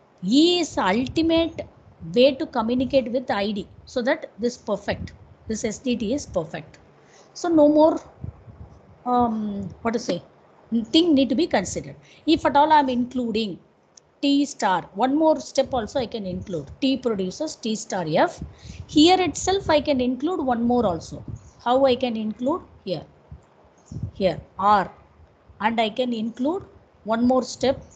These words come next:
It is called T divided by F. That then based on the priority. Then here I can include one more step.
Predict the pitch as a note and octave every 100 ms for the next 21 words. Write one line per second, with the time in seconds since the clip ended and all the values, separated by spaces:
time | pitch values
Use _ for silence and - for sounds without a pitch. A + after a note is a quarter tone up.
0 | - G#3 G3+ F#3+ - G3 C4 G4 - _
1 | _ _ _ _ _ _ _ _ _ -
2 | - - - _ _ _ _ _ - -
3 | - - - _ _ _ F2 - - _
4 | - - - - - - - - _ _
5 | C4 C4 D#4 - - - - E3+ F3+ G#3+
6 | G#3+ F#3+ F#3+ D4+ - - _ - F#3 F3+
7 | - - - - - - - - - -
8 | _ _ _ _ - - - - - -
9 | - - D4 C#4+ - B3+ D4+ D#4 A3+ D4+
10 | D#4+ C#4 D4 C#4+ F#4 A#4 - _ - D4
11 | D4+ C4+ G#3 D3+ - _ _ _ _ F#3+
12 | C4 C4+ - C4 D#4+ D#4+ - C4 A#3 G#3
13 | G#3 A#3+ B3+ G#3 F#3+ G3+ G#3 - - F3
14 | G#3